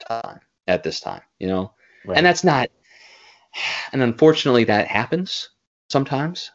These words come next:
Speaker 1: Um, I have a friend that I used, I grew up with since first grade, and now lately he's been untrustworthy. I can't quite believe things he tells me anymore, and it's been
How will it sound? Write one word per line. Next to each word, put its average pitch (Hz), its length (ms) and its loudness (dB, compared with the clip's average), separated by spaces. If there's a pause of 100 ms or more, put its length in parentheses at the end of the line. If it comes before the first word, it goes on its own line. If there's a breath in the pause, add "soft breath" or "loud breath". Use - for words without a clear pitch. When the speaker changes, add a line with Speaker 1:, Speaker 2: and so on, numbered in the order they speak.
(140)
Speaker 1:
Um, 95 520 2 (220)
I 107 120 2
have 117 120 6
a 107 60 2
friend 107 320 2
that 98 200 2 (220)
I 95 100 -4
used, 101 300 -2 (960 loud breath)
I 104 460 4 (240)
grew 110 200 6
up 104 140 4
with 104 160 4
since 104 220 -8
first - 260 -2
grade, 135 220 4
and 92 100 0
now 92 360 0 (100)
lately 104 320 2
he's 101 200 -4
been 95 480 0 (480)
untrustworthy. 98 720 2
I 80 60 -2
can't 92 380 -4 (180)
quite 98 240 -2
believe 101 420 0
things 101 260 -2
he 95 100 -6
tells 110 280 0
me 87 100 -4
anymore, 71 400 -6
and 82 100 -6
it's 80 120 -10
been 90 480 -6